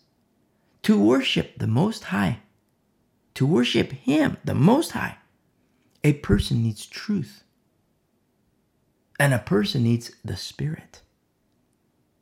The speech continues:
Very important to understand. And then you look at the landscape of church today. Where can truth be found? I mean, it's true. It's straight up. It's true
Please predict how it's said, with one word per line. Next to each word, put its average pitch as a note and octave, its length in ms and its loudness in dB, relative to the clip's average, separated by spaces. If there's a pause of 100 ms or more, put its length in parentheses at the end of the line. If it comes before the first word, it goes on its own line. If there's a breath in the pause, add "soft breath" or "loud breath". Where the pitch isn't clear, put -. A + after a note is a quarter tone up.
(1800)
Very F#3 260 -4
important D3 600 -10
to - 120 -20
understand. - 680 -6 (920 soft breath)
And B2+ 140 6
then C4+ 140 8
you E4 140 0
look C4+ 200 0
at - 120 -6
the - 140 -12
landscape C#3+ 600 -2
of G2 160 -8
church - 400 -6
today. - 360 -14 (1160)
Where G#2 300 -4
can C3+ 180 -2
truth D3 420 -6
be A#2+ 120 -4
found? G#3+ 500 -8 (1400)
I - 100 4
mean, E4 160 4
it's E4+ 180 2
true. F#4+ 280 6
It's - 100 0
straight - 240 4
up. G4+ 160 4
It's F#3+ 160 2
true - 400 4